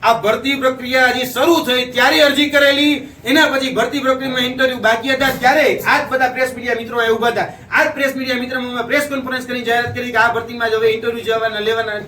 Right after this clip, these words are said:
લેવામાં આવનાર છે, એમાં હગાવાલાથી નોકરી આવવાની. અને તમે એટલી ઉતાવળ,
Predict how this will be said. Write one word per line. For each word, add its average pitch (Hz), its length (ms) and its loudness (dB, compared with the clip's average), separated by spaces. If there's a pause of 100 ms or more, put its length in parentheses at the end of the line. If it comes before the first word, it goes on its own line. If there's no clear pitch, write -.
(100)
લેવામાં 214 400 0
આવનાર 240 240 0
છે, - 420 -10
એમાં 233 280 0
હગાવાલાથી 254 460 0
નોકરી 226 220 -4
આવવાની. 196 160 -2 (160)
અને 247 180 -4
તમે 233 160 0
એટલી 285 400 0
ઉતાવળ, 294 400 2